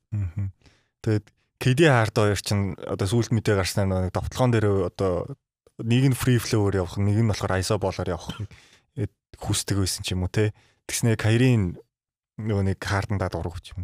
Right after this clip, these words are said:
Speaker 2: Тиймэрхүү юм болсон л сурагтай байгаа дээлээ. Дээрээс нь энэ тоглолт багт ч айгүй олон нэг тийм хэрэгтэй хэрэггүй ветеран тоглогчид их байгаа.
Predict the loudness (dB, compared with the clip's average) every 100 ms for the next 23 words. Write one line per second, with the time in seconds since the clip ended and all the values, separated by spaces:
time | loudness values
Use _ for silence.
0 | -4 0 0 0 -2 -4 -6 -14 _ -8
1 | -6 -2 -2 -4 -8 -14 _ -10 -8 -8
2 | -6 -4 -4 -6 -8 -6 -6 -8 _ _
3 | _ 2 4 4 4 4 2 0 -4 -6
4 | -4 -4 -6 0 2 4 4 4 2 -2
5 | 0 0 0 -6 -20 -4 -4 0 4 4
6 | 4 -2 -2 0 2 2 0 -4 -6 -6
7 | -6 -4 -2 -2 -4